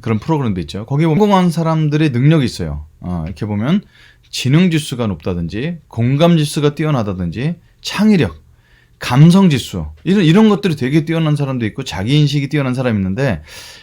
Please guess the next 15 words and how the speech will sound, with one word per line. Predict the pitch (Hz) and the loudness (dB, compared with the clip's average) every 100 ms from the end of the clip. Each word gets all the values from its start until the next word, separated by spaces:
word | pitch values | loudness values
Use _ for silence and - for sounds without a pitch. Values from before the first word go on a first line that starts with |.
| _ | _
사람들이 | - - 220 208 185 196 | -6 2 4 4 4 2
다 | 120 98 | 0 -4
지능이 | - 147 160 214 214 - | 0 6 6 6 2 0
뛰어나, | 190 180 160 | -2 0 0
성공한 | 139 202 202 185 | 0 0 4 4
사람들 | 170 160 139 | 4 2 0
보면 | 127 147 | 0 -2
지능이 | 127 131 185 175 | 2 4 4 2
뛰어난다 | 185 165 147 131 | 2 2 2 0
할지라도 | 117 123 113 175 185 | -2 -2 0 -2 -4
자기 | - 104 113 151 | -6 -6 0 2
인식 | 147 120 143 | 2 0 -8
지수가 | 120 - 117 | -10 -6 -4
있고 | 90 78 123 185 _ _ - _ | -4 -6 -8 -8 _ _ -20 _
공감 | - 151 175 196 | 6 6 8 6